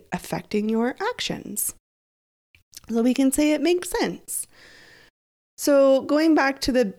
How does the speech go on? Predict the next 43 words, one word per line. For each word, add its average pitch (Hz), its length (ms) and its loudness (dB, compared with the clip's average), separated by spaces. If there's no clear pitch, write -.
big 233 200 0
topic 214 480 -2
l-, 196 200 -2
in 190 160 0
last 190 240 -2
episode, 180 760 -2
looking 196 400 -4
at 190 120 -6
that 170 240 -4
cultural 180 560 -4
shame. 175 400 -2
So 190 160 0
if 208 200 0
we're 269 120 2
having 277 320 0
messages 202 680 0
that 165 180 -2
our 170 300 -4
bodies 180 400 0
are 170 100 -2
bad 190 500 2
and 175 180 -6
sex - 220 -10
is - 140 -10
dirty 196 440 0
and 160 120 -6
we 160 80 -6
shouldn't - 260 -6
touch 220 220 -6
ourselves, 180 560 -4
then 185 440 0
it 185 180 -8
makes 190 320 -6
sense 311 540 0
that 180 180 -2
we 185 180 0
would 180 540 0
have 196 220 -4
feelings 196 440 2
of 180 120 -6
shame 196 640 2
and 175 200 -6
disgust - 880 -4